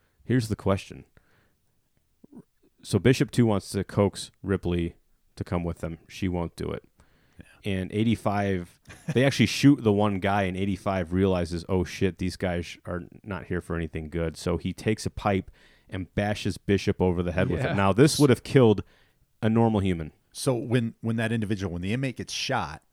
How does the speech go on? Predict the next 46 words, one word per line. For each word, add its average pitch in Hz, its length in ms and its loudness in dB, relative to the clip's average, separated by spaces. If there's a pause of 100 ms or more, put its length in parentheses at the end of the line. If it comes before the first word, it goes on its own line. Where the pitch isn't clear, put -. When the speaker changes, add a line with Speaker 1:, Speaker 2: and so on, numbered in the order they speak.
(400)
Speaker 1:
Right, 90 120 0
Speaker 2:
the, 92 60 0
Speaker 1:
through 110 120 8
the 107 100 8
legs. 87 420 -2
Speaker 2:
the - 60 -6
Bishop - 460 -6
guy, 76 400 -10 (300)
stop, - 380 -12
you 107 120 -6
know, 87 60 -10
he 92 120 -8
jumps 104 340 -4
like, 98 220 -8
"No, 139 360 0
don't." 110 340 -4 (160)
And 104 100 -6
so - 120 -8
then 113 160 -4
I'm 113 140 -6
confused, 104 340 -10
like, 90 160 -16 (120)
"Ooh, 156 280 -10
maybe 92 240 -8
this, - 440 -10 (240)
maybe 95 200 -8
Speaker 1:
It's 98 120 -4
Speaker 2:
he," 107 60 4
Speaker 1:
against 92 300 0
his 90 120 0
directive, 87 440 -2
Matt. 82 220 -8 (1120)
Speaker 2:
but 127 240 0
we 120 140 -4
don't 127 220 0
know 117 140 -2
that 110 100 -4
he's 110 140 -6
a 98 40 -8
robot 92 380 -6
yet 76 140 -14
'cause 117 160 -8
he 127 60 -6
Speaker 1:
We 101 140 4
Speaker 2:
claims 147 140 0
Speaker 1:
don't. 101 400 0